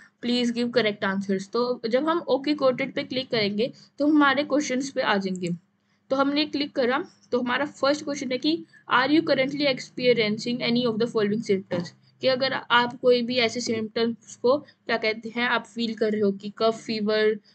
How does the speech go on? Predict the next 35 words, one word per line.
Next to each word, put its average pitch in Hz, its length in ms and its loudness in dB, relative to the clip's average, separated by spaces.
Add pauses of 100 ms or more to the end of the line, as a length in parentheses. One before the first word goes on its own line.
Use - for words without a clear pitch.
(120)
या 233 80 0
फिर 254 100 -2
बहुत 233 280 2
सारे 233 200 0
ये 233 160 0
हैं, 220 300 -2 (200)
तो 254 80 0
अगर 277 140 2
आप 247 360 -2
है 262 380 -4
तो 262 120 -6
आप 233 200 0
येस 226 220 0
पे 254 140 -4
click 262 240 -6
करोगे 240 260 0
या 254 120 -4
फिर 247 280 -8 (320)
नहीं 240 240 0
है 269 120 -2
तो 277 120 -4
नो 220 180 0
के 202 100 -4
लिए। 208 160 -4
अब 247 100 0
हम 302 180 4
testing 269 400 -2
के 277 60 0
लिए 277 100 0
पहले 254 200 -2
येस 233 280 -2
पे 262 140 -4
click 254 240 -4
करते 233 240 -4
हैं, 320 260 -6